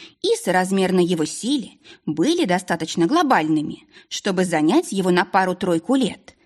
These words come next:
не оставляя времени на скуку. Но стоит отдать архимагу должное,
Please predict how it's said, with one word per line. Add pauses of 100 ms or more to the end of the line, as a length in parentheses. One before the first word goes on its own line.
(120)
не
оставляя
времени
на
скуку. (600)
Но
стоит
отдать
архимагу
должное,